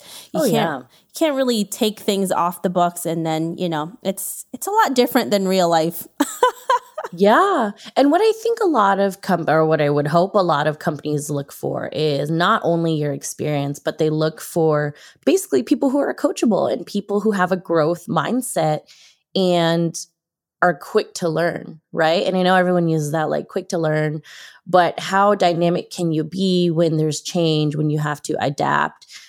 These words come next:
Speaker 2: How good are you at receiving feedback and taking that, turn it into action, right? And that is one of my best qualities. I'm so proud of that. I, I've heard that I'm coachable. I've heard that I'm dynamic. So I use that, I mean, after what,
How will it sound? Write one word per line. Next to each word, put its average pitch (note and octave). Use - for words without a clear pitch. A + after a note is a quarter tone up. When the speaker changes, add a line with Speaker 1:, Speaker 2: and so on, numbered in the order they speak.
Speaker 2:
How E3+
good E3
are D3+
you D#3
at -
receiving D3
feedback D3
and D3+
taking C#3+
that, C#3+
turn D#3+
it -
into -
action, C3+
right? D3
And F3
that F3+
is F#3
one F#3+
of A#3+
my F#3
best F3
qualities. G#3
I'm B3
so C4+
proud C4+
of C4
that. A3+
I, A3
I've G3
heard C#4+
that G#3+
I'm F#3
coachable. F3
I've E3
heard F3
that E3
I'm E3
dynamic. D#3
So A3
I G#3+
use A3
that, F3
I -
mean, F#3
after D3+
what, B2+